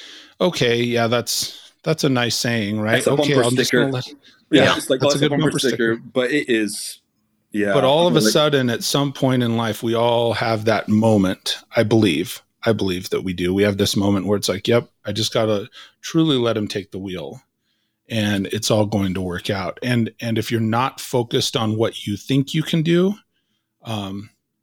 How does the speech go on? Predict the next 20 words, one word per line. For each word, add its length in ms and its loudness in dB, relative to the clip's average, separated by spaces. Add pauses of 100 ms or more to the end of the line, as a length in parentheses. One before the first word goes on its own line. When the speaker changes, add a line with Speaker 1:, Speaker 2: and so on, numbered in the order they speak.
(680)
Speaker 1:
that'll 380 0
remove 340 0
the 140 2
anxiety. 340 -2
One 240 2
other 160 2
thing 200 0
about 200 2
anxiety, 540 -2
'cause 240 -2
I 60 2
had 200 0
this 140 -4
conversation 500 0
with 80 2
my 60 2
daughter. 260 2
My 120 4
daughter's 400 2
a, 180 -2